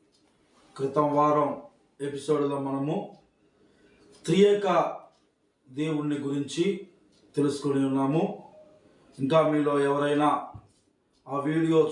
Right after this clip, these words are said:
చూడని యెడల క్రింద లింక్ ఇవ్వబడింది, ఆ వీడియోను చూడగలరు. ఈరోజు మరి ఒక ప్రశ్నతో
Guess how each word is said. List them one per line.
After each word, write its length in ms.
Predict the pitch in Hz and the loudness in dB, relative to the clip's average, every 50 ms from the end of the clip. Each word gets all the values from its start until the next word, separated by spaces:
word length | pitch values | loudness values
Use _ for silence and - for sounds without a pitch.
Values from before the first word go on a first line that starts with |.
| - 156 | 0 -2
చూడని 220 | 151 147 147 147 | -2 0 0 -2
యెడల 440 | 147 143 143 151 160 190 202 196 - | -2 -2 -2 0 0 2 0 0 0
క్రింద 220 | - 156 147 147 147 | -2 -2 -2 0 0
లింక్ 380 | 143 139 135 147 147 - - | 0 0 0 -2 -6 -6 -4
ఇవ్వబడింది, 840 | 156 151 151 143 143 147 151 151 151 151 175 208 226 220 - - - _ _ _ _ _ _ _ _ _ _ _ _ _ _ - | -2 -2 -2 -2 -2 0 0 0 0 2 0 0 0 -2 -8 -14 -20 _ _ _ _ _ _ _ _ _ _ _ _ _ _ -8
ఆ 100 | 135 143 | -6 -4
వీడియోను 800 | 139 143 151 156 151 151 151 151 151 147 147 139 135 135 127 - - | -2 0 0 2 2 4 4 4 4 2 0 0 -2 -6 -8 -8 -6
చూడగలరు. 680 | 147 147 143 143 143 139 143 160 185 208 226 208 - - - _ _ _ - _ _ _ - | -4 -2 -2 0 -2 -2 0 2 2 2 2 0 -4 -10 -20 _ _ _ -20 _ _ _ -2
ఈరోజు 760 | 190 233 254 247 240 233 185 196 214 175 175 202 - - - - - - - _ _ _ - | 0 2 4 6 4 4 2 2 0 0 0 0 -2 -8 -10 -16 -20 -20 -20 _ _ _ -10
మరి 220 | 143 165 175 190 185 | -8 -6 -4 -4 -4
ఒక 240 | 185 185 175 - 170 | -4 -4 -6 -6 -6
ప్రశ్నతో 720 | 165 151 - 185 - 175 180 165 160 165 165 160 - - | -8 -10 -8 -10 -8 -6 -4 -2 -2 -2 -4 -6 -10 -18